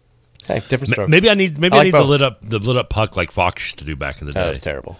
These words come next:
Speaker 1: Awful.
Speaker 2: You know? <laughs>
Speaker 1: Awful decision.
Speaker 2: Yeah, maybe I need
Speaker 1: Let's go do a couple of these texts real quickly before, I know this is gonna be a short segment 'cause we talked so long before the break.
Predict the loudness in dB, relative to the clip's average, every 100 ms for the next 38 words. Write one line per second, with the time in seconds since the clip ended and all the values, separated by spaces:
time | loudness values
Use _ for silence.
0 | -4 -2 0 0 2 4 2 0 -2 4
1 | 6 6 4 4 2 2 2 2 0 0
2 | -2 -2 -4 -2 0 4 4 6 6 6
3 | 4 2 4 4 4 2 2 0 -2 2
4 | 4 4 2 0 0 0 0 -2 0 0
5 | 0 -4 -4 0 0 0 2 2 0 -2
6 | -2 0 0 0 -2